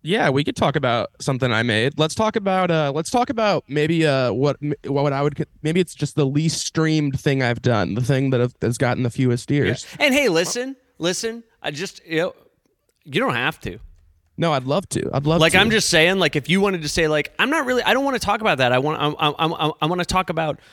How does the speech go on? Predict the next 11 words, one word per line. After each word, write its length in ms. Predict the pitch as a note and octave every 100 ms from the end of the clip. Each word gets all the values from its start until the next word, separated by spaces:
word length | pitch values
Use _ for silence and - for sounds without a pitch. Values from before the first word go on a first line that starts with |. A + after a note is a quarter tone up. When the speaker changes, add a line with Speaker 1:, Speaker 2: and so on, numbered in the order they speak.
| - E3
Speaker 2:
I 40 |
don't 80 | E3+
know, 60 | D3
like, 160 | C3+
Ad 240 | C3 C#3+ C3+
Astra 480 | B2+ C3+ - A2+ F#2+
or 60 |
something." 560 | G2+ G#2 F#2+ - - - - D#4+ -
Speaker 1:
<laughs> 300 | - E4+ -
Speaker 2:
You 140 | F3
could. 360 | - G#4+ G#4+